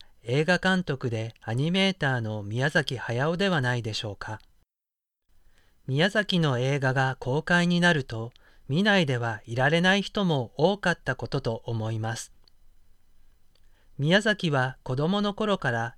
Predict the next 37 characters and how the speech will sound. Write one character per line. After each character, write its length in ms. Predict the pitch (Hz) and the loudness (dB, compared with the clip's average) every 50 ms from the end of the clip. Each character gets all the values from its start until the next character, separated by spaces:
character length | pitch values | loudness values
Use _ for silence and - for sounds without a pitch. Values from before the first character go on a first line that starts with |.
| - | -4
絵 120 | - 147 151 | -2 0 2
が 140 | 151 127 - | 2 0 0
得 280 | - 107 - - 156 | -2 -8 -6 -2 -2
意 140 | 156 139 113 | -2 -2 -2
で、 240 | 117 110 110 117 - - _ - - _ _ - - - - _ - _ | -4 -6 -8 -10 -14 -18 _ -20 -20 _ _ -20 -20 -20 -20 _ -16 _
漫 300 | 117 120 123 139 147 147 | -4 0 0 0 0 0
画 100 | 143 143 | 0 0
や 280 | 143 139 135 135 139 - | 0 2 0 0 -2 2
ア 120 | - 160 208 | 2 2 4
ニ 120 | 233 233 | 4 2
メ 140 | 208 185 160 | 2 0 0
の 120 | 147 135 | 0 -2
フ 120 | - - 160 | 0 2 2
ァ 140 | 180 196 180 | 4 4 2
ン 60 | 160 | 2
だ 120 | 143 120 | 0 -2
っ 80 | 117 - | -2 -2
た 120 | - 113 | -6 -8
そ 200 | - - 123 113 | -6 -4 -6 -6
う 60 | 107 | -6
で 120 | 101 104 117 | -6 -8 -10
す。 160 | - - - - - - - _ - - _ _ _ _ _ _ - - - - - _ - - - _ _ _ - _ _ _ - - - - | -10 -12 -16 -20 -20 -20 -20 _ -20 -20 _ _ _ _ _ _ -20 -20 -20 -20 -20 _ -20 -20 -20 _ _ _ -20 _ _ _ -20 -20 -20 -18
千 360 | - - - 233 233 214 190 | -8 -2 2 2 2 2 0
九 220 | - - 196 196 185 | -2 -2 0 0 0
百 300 | 156 156 135 - 143 123 | 0 -2 -2 -2 -2 -2
六 260 | 120 120 - 175 175 | -2 -2 -2 -2 -2
十 220 | 170 190 190 185 | 0 0 0 -2
三 320 | 175 - 202 208 208 190 165 | 0 2 2 2 2 2 2
年 200 | 151 135 123 117 | 2 2 0 -2
に 160 | 117 110 107 | -4 -6 -6
大 240 | - 120 120 135 139 | -4 -2 0 0 0
学 300 | 143 139 135 - 147 135 | 0 -2 -2 -2 -2 -2
を 80 | 131 | -2
卒 300 | - - 120 - - 135 | -2 -4 -6 -6 -6 -4
業 220 | 127 131 127 120 117 | -2 -2 -2 -2 -2
し 100 | - - | -4 -4
て、 260 | - 120 120 120 | -4 -4 -4 -4